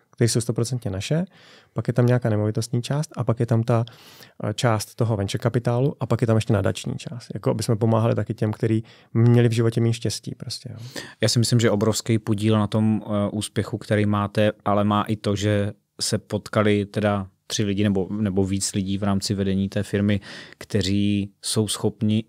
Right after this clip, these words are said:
Speaker 2: i tohle dělat spolu. Já si
Speaker 1: Ano.
Speaker 2: myslím, že to je jako poměrně
Speaker 1: Ano.
Speaker 2: výjimečný.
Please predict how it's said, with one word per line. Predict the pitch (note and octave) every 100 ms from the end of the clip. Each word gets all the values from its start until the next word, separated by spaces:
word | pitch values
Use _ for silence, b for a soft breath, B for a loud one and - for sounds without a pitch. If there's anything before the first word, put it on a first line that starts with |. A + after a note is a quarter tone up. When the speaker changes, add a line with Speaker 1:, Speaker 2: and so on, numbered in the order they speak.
| -
Speaker 2:
i | A2+
tohle | - G#2 A#2
dělat | A2+ A2+
spolu. | - - G#2+ F2 E2+ _ -
Já | G#2
si | A2+
Speaker 1:
Ano. |
Speaker 2:
myslím, | G#2+ A#2
že |
to | A#2
je | A2+
jako | A2
poměrně | A2+ A2 A2 A2
Speaker 1:
Ano. |
Speaker 2:
výjimečný. | G#2+ G#2+ G#2+ - A2+ A2